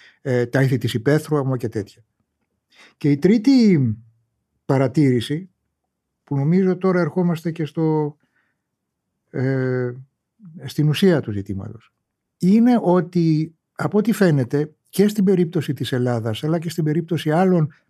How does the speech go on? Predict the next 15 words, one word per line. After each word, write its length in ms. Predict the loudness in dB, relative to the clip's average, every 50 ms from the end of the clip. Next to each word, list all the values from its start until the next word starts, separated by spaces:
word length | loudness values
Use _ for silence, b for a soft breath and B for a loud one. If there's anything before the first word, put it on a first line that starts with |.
| _ _ _ _ _ _ _
περιφερειακών 920 | 2 2 2 2 0 0 0 0 0 -2 0 0 0 2 2 0 -2 -4 -8 _ _ _ _ _ _ _
χωρών, 560 | _ -6 -2 0 0 2 0 0 -2 -6 -10 -16 _ _ _ _
της 160 | _ -8 -6 -4
λογοτεχνίας 800 | -2 -2 -2 -2 -2 -2 0 2 2 4 4 2 0 -2 -6 _ _ _ _ _
περιφερειακών 640 | _ -6 -6 -4 -2 -2 -2 -2 -4 -4 -4 -4 -4 -4
χωρών, 400 | -4 -6 -4 -4 -4 -4 -6 B B B B B B B B B B _
εκείνο 520 | -4 -4 -2 2 2 4 4 6 4 2
που 180 | 2 2 2 4
έχει 420 | 4 2 2 2 2 2 2 0 -2 -6 _
περισσότερες 800 | -6 -6 -4 -2 -2 -2 -2 0 0 0 0 -2 -2 -6 -12 _ _ _ _ _ _ _ _ _ _ _ _ _ _ _ _
πιθανότητες 840 | _ -4 -2 0 2 4 4 2 2 0 -4 -6 -10 -14 -16 -20 _ _ _ _ _ _ _ _ _ _ _ _ _ _ _
επιτυχίας 920 | -6 -2 -2 0 0 0 -2 0 0 2 2 2 0 -2 -6 -12 -18 _ _ _ _ _ _ _ _ _ _
στο 220 | _ -10 -8 -6
κοινό 280 | -4 0 0 2 2 2
των 380 | 2 2 2 2 0 -2 -4